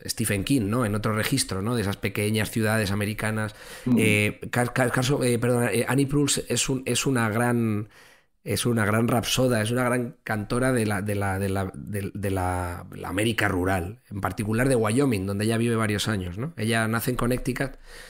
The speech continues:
Speaker 1: pero se va a vivir a Wyoming unos años y se fascina por Wyoming. Y escribe tres libros de cuentos maravillosos sobre Wyoming,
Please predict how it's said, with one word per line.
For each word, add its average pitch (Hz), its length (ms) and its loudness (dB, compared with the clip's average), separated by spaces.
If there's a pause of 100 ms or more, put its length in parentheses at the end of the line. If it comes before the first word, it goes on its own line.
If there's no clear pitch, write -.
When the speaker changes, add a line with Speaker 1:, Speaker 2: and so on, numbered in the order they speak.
(160)
Speaker 1:
pero 101 200 0
se 104 120 0
va 110 80 2
a 113 40 2
vivir 110 220 2
a 110 60 2
Wyoming 107 400 0
unos 107 200 0
años 123 320 0
y 104 100 -4
se 98 140 -2
fascina 101 440 -2
por 104 140 -2
Wyoming. 95 380 0
Y 95 40 -2
escribe 127 260 0
tres 120 160 -2
libros 123 280 0
de 113 80 -2
cuentos 120 580 -4
maravillosos 95 880 0
sobre 98 240 -2
Wyoming, 113 520 -2